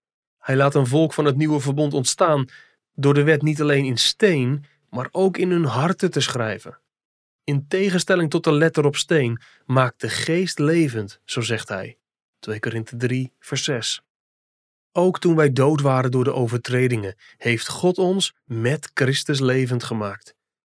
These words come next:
Efeze twee, vers vijf. Zo ontstaat het geestelijk leven dat ons in staat stelt de heerlijkheid van Christus te zien en te geloven. Dit wonder schept het nieuwe verbondsvolk.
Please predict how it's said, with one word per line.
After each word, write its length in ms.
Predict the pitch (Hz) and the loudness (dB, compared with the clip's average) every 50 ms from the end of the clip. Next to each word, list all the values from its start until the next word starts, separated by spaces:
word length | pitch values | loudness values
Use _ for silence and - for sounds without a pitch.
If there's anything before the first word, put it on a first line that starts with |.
| _ _ _ | _ _ _
Efeze 480 | - - 117 - 127 117 110 107 113 | -12 -12 -8 -4 -4 -4 -2 -4 -6
twee, 480 | 113 - 131 131 127 127 127 127 127 - _ | -6 -4 -4 -4 -2 -2 -2 -4 -6 -8 _
vers 280 | _ - - 120 - - | _ -10 -8 -6 -6 -6
vijf. 420 | - 113 104 101 98 - - - _ _ _ _ _ _ _ _ _ _ _ _ _ _ _ _ _ _ _ _ _ _ _ | -6 -6 -8 -8 -10 -14 -18 -20 _ _ _ _ _ _ _ _ _ _ _ _ _ _ _ _ _ _ _ _ _ _ _
Zo 240 | - - 160 156 | -4 0 0 2
ontstaat 540 | 160 160 156 139 - - - - 185 165 156 | 2 2 0 0 0 0 0 0 0 0 0
het 120 | 156 147 147 | 0 -2 -2
geestelijk 500 | - - 170 165 143 - - 143 127 - | -2 -2 0 0 0 0 0 0 0 2
leven 580 | 135 135 156 175 190 180 135 127 127 147 - - - - - | 2 2 4 4 4 2 2 0 -2 -4 -6 -10 -16 -18 -6
dat 160 | - 143 139 | -2 0 2
ons 160 | 165 156 139 135 | 2 2 2 2
in 100 | 139 127 | 2 2
staat 460 | - - - - 185 190 202 190 - | 2 0 0 0 0 0 2 0 0
stelt 340 | - - 131 120 127 139 139 | 0 0 0 0 0 0 0
de 80 | 147 | 0
heerlijkheid 720 | 131 113 120 135 160 180 190 180 175 165 156 151 151 143 - | -2 -2 -2 -4 -2 0 0 0 -2 -2 -4 -4 -6 -4 -4
van 180 | - 143 135 127 | -2 -2 -2 -2
Christus 420 | - 180 185 185 - - 170 151 | -2 -2 -2 -2 -2 -2 -4 -4
te 100 | - 147 | -4 -4
zien 380 | 139 127 131 127 113 104 95 - _ _ _ _ _ _ | -4 -2 -2 -2 -4 -4 -8 -10 _ _ _ _ _ _
en 340 | - 160 170 190 196 185 170 - | -4 -2 0 0 0 -2 -4 -4
te 120 | - 165 | -6 -4
geloven. 600 | 147 147 151 127 123 123 123 117 - 104 - - _ _ _ _ _ _ _ _ _ _ _ _ _ _ _ _ | -2 0 0 0 0 0 0 -2 -4 -8 -14 -16 _ _ _ _ _ _ _ _ _ _ _ _ _ _ _ _
Dit 260 | _ 135 131 139 131 131 | _ -4 -4 -4 -2 -2
wonder 540 | 135 143 165 175 170 139 131 131 139 147 | -2 -2 0 0 -2 -2 -2 -4 -4 -4
schept 300 | 143 - - - 143 139 | -4 -4 -2 -2 -4 -4
het 140 | 131 123 120 | -6 -6 -4
nieuwe 320 | 123 131 143 143 143 139 127 | -2 0 0 0 0 0 -2
verbondsvolk. 800 | - 127 120 117 127 147 147 - - - 120 113 - - - | -4 -4 -6 -4 -4 -4 -4 -6 -8 -10 -12 -12 -12 -14 -18